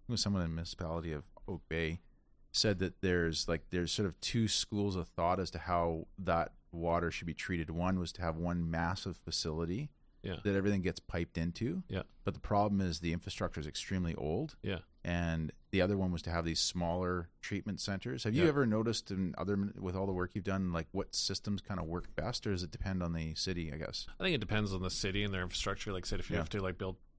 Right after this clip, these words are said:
Speaker 2: you know, pipes around, it depends on how, you know,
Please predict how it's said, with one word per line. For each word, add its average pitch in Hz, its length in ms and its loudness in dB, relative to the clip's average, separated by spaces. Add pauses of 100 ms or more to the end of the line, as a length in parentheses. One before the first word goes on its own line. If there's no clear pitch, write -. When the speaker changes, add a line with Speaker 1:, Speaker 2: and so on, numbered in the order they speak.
(240)
Speaker 2:
you 107 80 -4
know, 87 240 -6 (260)
pipes - 520 4
around, 98 480 2
it 92 80 -2
depends 95 360 -2
on 92 280 0
how, 87 640 -2 (180)
you 90 80 -12
know, 85 60 -8